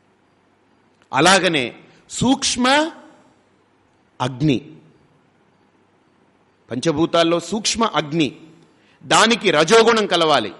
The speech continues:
మళ్ళీ కర్మ సంచితం, అది మూడు కలిస్తే ప్రాణములు, ఐదు ప్రాణాలు వస్తున్నాయి, ఏడైపోయింది. ఇక సూక్ష్మ జలం, సూక్ష్మ పృథివీ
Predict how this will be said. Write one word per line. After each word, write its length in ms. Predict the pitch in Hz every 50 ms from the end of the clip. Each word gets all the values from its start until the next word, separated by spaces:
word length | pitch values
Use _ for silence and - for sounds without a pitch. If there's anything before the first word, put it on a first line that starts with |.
| - - _ _ _ _ _ _ _ _ _ _
మళ్ళీ 300 | 131 151 175 202 226 254 285 320 311 - - - - - _ _ _ _ _ _
కర్మ 220 | - 143 139 139 131
సంచితం, 680 | 123 - 110 104 107 107 - - 104 - - 110 107 110 107 110 113 110 110 - - - - - _ _
అది 180 | - 139 143 156
మూడు 240 | 165 180 196 196
కలిస్తే 480 | 202 202 190 170 170 160 - - 156 135 127 120 123 - - _ _ _ _ _
ప్రాణములు, 760 | - 90 95 98 101 101 104 101 98 98 98 101 95 95 110 127 127 117 107 101
ఐదు 120 | 104 98 104 90 -
ప్రాణాలు 360 | 101 101 101 113 123 123 113 104
వస్తున్నాయి, 400 | 98 - - - 107 101 95 92 _ _ _
ఏడైపోయింది. 640 | 123 127 127 120 120 117 117 139 131 110 101 - - _ _ _ _ _ _ _ _ _ _ _ _ _ _ _ _ _ _ _ _ _ _ _ _ _ _ _
ఇక 180 | - 147 - 160 139 - -
సూక్ష్మ 420 | - 220 254 214 - - 233 254 240 208 147
జలం, 260 | 139 165 170 185 175 131 107 - - - - _ _ _ _ _ _ _ _ _ _ _ _ _
సూక్ష్మ 520 | - - - 202 220 214 - - - 226 233 233 240 - - - _ _ _ _ -
పృథివీ 360 | - 170 143 175 165 143 117